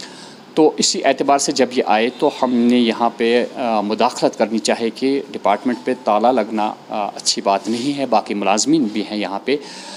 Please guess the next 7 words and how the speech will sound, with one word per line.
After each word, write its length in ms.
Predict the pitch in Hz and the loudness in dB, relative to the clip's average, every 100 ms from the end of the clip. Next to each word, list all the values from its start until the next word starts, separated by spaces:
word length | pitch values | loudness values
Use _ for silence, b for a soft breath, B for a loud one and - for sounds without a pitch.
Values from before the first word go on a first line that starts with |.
| - - | -14 -2
तो 80 | 151 | -2
हमने 480 | - 117 110 110 - | 2 2 4 2 -2
मैनेजिंग 540 | 120 110 131 160 165 120 | -4 2 2 2 0 0
डायरेक्टर 320 | 107 - - | 0 -2 -2
से 160 | - | -2
बात 300 | 117 101 104 | 2 0 0
की, 260 | - 135 | -4 -4